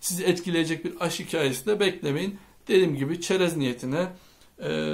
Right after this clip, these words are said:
deniz kenarında boş vakitte okuyabileceğiniz bir roman diyebilirim. E,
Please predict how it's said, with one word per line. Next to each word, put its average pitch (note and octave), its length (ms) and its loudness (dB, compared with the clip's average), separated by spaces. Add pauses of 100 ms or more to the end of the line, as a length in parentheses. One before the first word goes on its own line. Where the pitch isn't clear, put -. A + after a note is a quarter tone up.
(120)
deniz E3+ 280 -2
kenarında C#3 600 -2
boş F3 220 0
vakitte D3+ 360 -8
okuyabileceğiniz C#3 920 -4 (420)
bir F#3+ 300 2 (340)
roman F3 500 6 (260)
diyebilirim. E3 680 0 (220)
E, C#3 240 -4